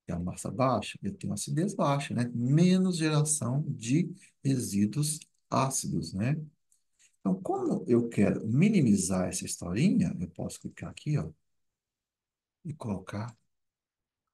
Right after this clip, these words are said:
mais casos. Como eu quero minimizar essa história, o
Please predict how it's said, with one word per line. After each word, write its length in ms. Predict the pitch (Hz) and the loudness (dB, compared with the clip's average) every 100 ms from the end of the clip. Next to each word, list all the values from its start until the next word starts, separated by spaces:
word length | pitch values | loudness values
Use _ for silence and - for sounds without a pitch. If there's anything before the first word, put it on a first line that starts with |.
| _ | _
mais 380 | 117 104 131 147 | -10 -6 -4 -4
casos. 400 | - - - - | -6 -12 -10 -12
Como 220 | - 202 | -2 2
eu 60 | 160 | 2
quero 180 | 151 104 | 2 2
minimizar 760 | 110 175 302 135 101 92 87 82 | 6 6 6 4 2 0 -2 -4
essa 180 | - | -6
história, 560 | 87 - 143 185 110 | -10 0 4 6 6
o 60 | 80 | 2